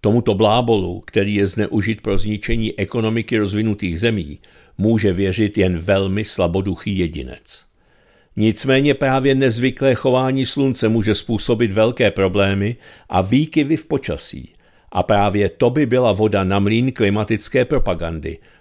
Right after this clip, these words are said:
Ostatně také vedra nedávno minulých dní byla důsledkem této zvýšené sluneční aktivity a rozhodně neměla nic společného s člověkem produkovaným C O dva.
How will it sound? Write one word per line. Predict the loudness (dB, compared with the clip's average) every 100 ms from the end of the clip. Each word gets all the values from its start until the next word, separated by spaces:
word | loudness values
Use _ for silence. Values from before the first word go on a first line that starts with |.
| -8
Ostatně | -6 0 0 0 -2
také | -2 -2 0 2
vedra | 0 0 0
nedávno | 0 2 2 2 2 0
minulých | 2 0 -2 -4 -2
dní | 0 0 0
byla | 2 2
důsledkem | 2 -2 -4 -2 -2 0 -2 0
této | 0 0 0 -4
zvýšené | -2 -6 -2 -2 -2
sluneční | -4 -6 -6 -6
aktivity | -4 -4 0 0 0 -2 -4 -6 -20 -14 -2
a | 2
rozhodně | 4 4 2 0 0 -2
neměla | 0 0 -2
nic | -2 -6
společného | -4 0 0 0 0 0
s | -2
člověkem | 0 2 2 0 -2
produkovaným | 0 0 0 0 0 0 0 -4
C | -2 -2 0
O | 0 -2
dva. | 0 -4 -6